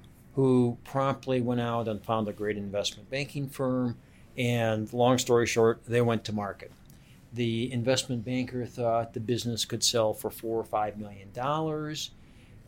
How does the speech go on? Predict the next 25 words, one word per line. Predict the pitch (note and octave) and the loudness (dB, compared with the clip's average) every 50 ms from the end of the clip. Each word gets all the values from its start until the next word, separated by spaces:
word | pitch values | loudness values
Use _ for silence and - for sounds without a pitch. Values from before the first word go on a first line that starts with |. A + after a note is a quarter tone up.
| - - | -10 -8
They, | G#2+ G2+ - - - - - - - - - | -8 -8 -10 -12 -20 -20 -20 -20 -10 -4 -2
it | B2 A#2 | -2 0
was | A2+ G#2+ - | 0 -2 -2
fine | - - C3 B2+ B2+ B2+ | 0 2 2 4 4 4
with | B2+ B2 B2 | 2 2 0
the | A#2+ A#2 A#2+ | -2 -4 -2
owner. | B2 C3 C3+ C#3 C#3 C#3 C#3 C#3 C#3 C3+ B2+ - - - - - - - - - - | 0 2 2 4 4 4 4 2 0 -2 -4 -8 -14 -20 -20 -20 -20 -20 -20 -6 -2
They | A2+ A2+ | 0 0
went | A2 A2+ A2+ - - | 0 0 -2 -4 -2
to | A2+ | 0
market, | B2 B2 B2+ C3+ C3+ - D#3 D3 D3 C#3 | 2 2 2 2 0 0 -2 -2 -2 -2
and | C3 B2 A#2+ A#2+ A#2 A#2 A2+ A2+ A2+ G#2+ - - - - - - | -2 -2 -2 0 0 0 -2 -2 -4 -6 -10 -14 -16 -10 -4 0
within | D#3 D#3 C#3+ - A3 A3+ A3 G#3 F#3 F#3+ - - - | 0 0 2 0 0 2 2 2 0 0 -4 -6 -4
a | C3+ | -2
short | - - - D#3 D#3 D#3+ - - | 0 0 2 2 2 0 0 -2
time, | - C3+ C#3+ C#3+ C#3 B2+ B2 A#2 A2+ G#2+ G#2 G#2 G#2+ A2+ A2+ A2 - - - - - - - - | -2 0 2 2 4 4 2 2 2 0 0 0 -2 -2 -4 -6 -10 -16 -20 -20 -20 -20 -10 -6
uh, | A#2 A2+ A2 A2 A2 | -2 0 2 2 2
of | A2 G#2 | 2 2
going | A#2+ A#2 A#2 A2+ | 2 2 4 4
to | A2 | 2
market, | G#2 G2+ G2 G2 F#2+ - B2+ - | 2 0 0 -2 -2 -4 -4 0
they | - C3 B2+ B2+ - - - - - - - | 0 0 0 -2 -6 -18 -20 -20 -20 -14 -6
received | - B2+ A#2 A2+ - - B2 A#2+ A2 G2+ | -4 -2 0 0 0 0 0 0 -2 -2
the | - G#2+ | -4 -6
first | - - A2+ G#2+ - - | -2 0 -2 -2 -2 -4